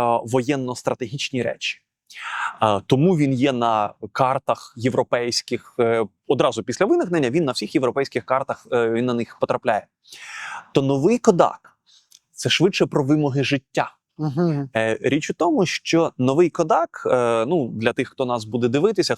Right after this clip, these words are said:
Speaker 1: можливо, це будуть дніпряни, е, це там, де Кодацький міст
Speaker 2: Так.
Speaker 1: іде. Е, і от якщо ви їдете з лівого берега на правий по Кодацькому мосту, якщо ви подивитеся в праву руку, ви побачите шпиль Миколаївської церкви.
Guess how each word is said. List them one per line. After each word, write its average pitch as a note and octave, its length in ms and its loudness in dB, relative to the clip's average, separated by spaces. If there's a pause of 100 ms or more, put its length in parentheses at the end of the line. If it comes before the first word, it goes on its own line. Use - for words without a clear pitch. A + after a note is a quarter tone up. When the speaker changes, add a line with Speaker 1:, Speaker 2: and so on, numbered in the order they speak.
Speaker 1:
можливо, A2+ 340 0
це - 120 -6
будуть A2+ 280 0
дніпряни, G#3+ 600 -2 (300)
е, B2 240 2
це A#3+ 220 0 (100)
там, A#3 320 -2
де F3 160 2
Кодацький D3 580 0
міст - 480 -2 (120)
Speaker 2:
Так. E3+ 160 2
Speaker 1:
іде. A#2 260 0 (560)
Е, A#2 260 2
і C#3+ 100 2
от D3 120 0
якщо C#3 260 0
ви C#3+ 120 2
їдете C#3 400 2
з A2 80 -2
лівого B2+ 340 2
берега B2 320 0
на G#3 140 -2
правий D#4 340 2
по C3 120 -4
Кодацькому D#3+ 520 0
мосту, A3 440 0
якщо D#3 280 0
ви C#3+ 180 2 (260)
подивитеся D3+ 460 2
в C3+ 60 -6
праву F#3 320 2
руку, B3+ 220 0
ви G3 120 2
побачите C3 440 -4
шпиль E3 480 2 (220)
Миколаївської B2 760 6
церкви. - 440 -2